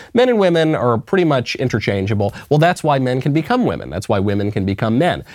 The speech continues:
That's why transgenderism is totally normal. And hey, little Johnny, if you feel like little Jane today, we're gonna go talk to the guidance counselor, and we're gonna start calling you little Jane,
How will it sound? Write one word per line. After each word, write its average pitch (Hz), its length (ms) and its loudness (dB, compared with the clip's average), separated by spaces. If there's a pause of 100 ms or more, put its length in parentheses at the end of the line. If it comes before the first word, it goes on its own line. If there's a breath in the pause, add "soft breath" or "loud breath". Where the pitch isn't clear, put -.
That's 113 180 0
why 110 140 2
transgenderism 110 800 -2
is 92 80 -8
totally 110 340 -2
normal. 110 380 0
And 101 120 -6
hey, 175 140 0
little 123 240 0
Johnny, 95 340 -2
if 90 120 -4
you 170 80 0
feel 190 180 0
like 139 180 0
little 123 200 -2
Jane 165 260 0
today, 95 340 -2 (220 loud breath)
we're 147 140 2
gonna 160 140 0
go 135 120 2
talk 120 220 0
to 110 80 -4
the 98 80 -2
guidance 123 400 0
counselor, 90 500 -4 (220 loud breath)
and 127 180 2
we're 143 60 0
gonna 127 100 0
start 104 260 -2
calling 127 380 0
you 92 100 0
little 87 260 -2
Jane, 98 360 -2